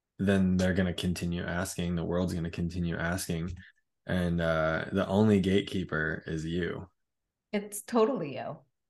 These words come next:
Speaker 2: And, and I think that, like, <laughs> last weekend or two weeks, ten days ago, I was asked by the, my daughter's director of school calls me up. She goes,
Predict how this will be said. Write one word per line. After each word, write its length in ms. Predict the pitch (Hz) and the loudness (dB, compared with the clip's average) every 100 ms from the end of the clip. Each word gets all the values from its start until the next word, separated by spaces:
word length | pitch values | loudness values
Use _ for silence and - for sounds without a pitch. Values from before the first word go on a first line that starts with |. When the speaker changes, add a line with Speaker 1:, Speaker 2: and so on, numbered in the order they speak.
| _ _ - | _ _ 2
Speaker 2:
And, 220 | 196 196 | 4 4
and 180 | 196 190 | 4 4
I 80 | 196 | 4
think 360 | 196 208 196 - | 6 4 4 6
that, 360 | 190 170 - - - - | 6 6 0 -14 -8 4
like, 300 | 226 220 220 | 4 4 0
<laughs> 20 | |
last 320 | 247 294 320 | 2 2 0
weekend 460 | 294 262 262 175 175 - _ _ _ | 2 4 4 2 -2 -16 _ _ _
or 140 | - 220 | -2 0
two 160 | - | 0
weeks, 200 | 294 294 - | -2 -2 -2
ten 200 | 285 294 | 0 6
days 220 | 240 233 | 6 6
ago, 140 | 175 | 4
I 120 | 170 175 | 6 6
was 140 | 180 | 6
asked 480 | 180 185 185 - 208 | 8 6 4 -6 6
by 160 | 190 | 6
the, 220 | 180 170 190 | 8 4 4
my 100 | 185 185 185 | 4 4 4
daughter's 480 | 208 190 190 - - | 8 8 8 2 -4
director 400 | - 180 185 214 | 2 4 4 4
of 100 | 185 | 0
school 280 | - - 185 | -2 -2 0
calls 320 | 180 170 165 | 4 2 4
me 100 | 170 | 0
up. 100 | 165 | -2
She 160 | - 196 | -2 -4
goes, 200 | 170 | -4